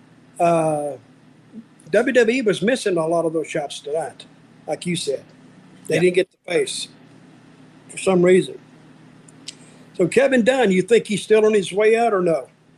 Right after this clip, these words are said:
Speaker 2: I don't think so now, unless, uh, another person,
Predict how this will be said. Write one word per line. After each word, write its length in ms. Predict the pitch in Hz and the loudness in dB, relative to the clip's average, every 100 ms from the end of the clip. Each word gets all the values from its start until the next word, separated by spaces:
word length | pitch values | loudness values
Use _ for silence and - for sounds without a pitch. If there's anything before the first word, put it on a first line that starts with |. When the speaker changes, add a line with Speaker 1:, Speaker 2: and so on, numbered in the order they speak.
| _ _ _ _ _ | _ _ _ _ _
Speaker 2:
I 120 | 131 160 | 0 2
don't 260 | 226 226 | 4 2
think 260 | 190 262 311 | 2 0 0
so 280 | 240 220 175 | 2 4 2
now, 460 | 156 135 127 127 | 0 -2 -2 -4
unless, 420 | 131 139 160 - | 0 0 0 0
uh, 400 | 175 165 160 147 113 | 0 2 2 0 -2
another 400 | 139 139 143 160 | 0 0 2 0
person, 840 | 156 180 185 190 170 165 156 151 | 0 -4 -2 -2 0 -2 -4 -8